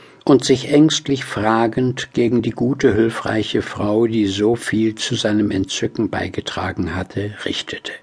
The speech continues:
„O Frau Gevatterin, Gevatterin Tibus,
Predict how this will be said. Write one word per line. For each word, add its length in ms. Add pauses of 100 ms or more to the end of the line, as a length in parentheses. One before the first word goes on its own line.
(880)
„O 400
Frau 460
Gevatterin, 920
Gevatterin 1160
Tibus, 880